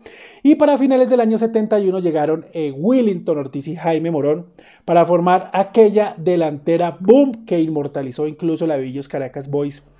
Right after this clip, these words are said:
en, en ese cover que hizo de, de Magallanes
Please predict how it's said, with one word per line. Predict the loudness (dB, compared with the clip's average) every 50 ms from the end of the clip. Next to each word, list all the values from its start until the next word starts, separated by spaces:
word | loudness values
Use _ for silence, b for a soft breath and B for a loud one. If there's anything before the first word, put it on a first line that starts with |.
| B B B B B B B _
en, | -6 -4 -2 -2 -2 -4 -6 -6
en | -6 -4 -4
ese | -2 0 -2 0 4
cover | 6 6 8 8 6 4 2 -2
que | -4 -4 -2
hizo | -2 -2 -2 -2 -2 -2
de, | -2 0 0 0 -2 -4 -6
de | -8 -8 -4 -4 -4
Magallanes | -2 -2 -2 0 2 2 2 2 0 -4 -8 -12 -20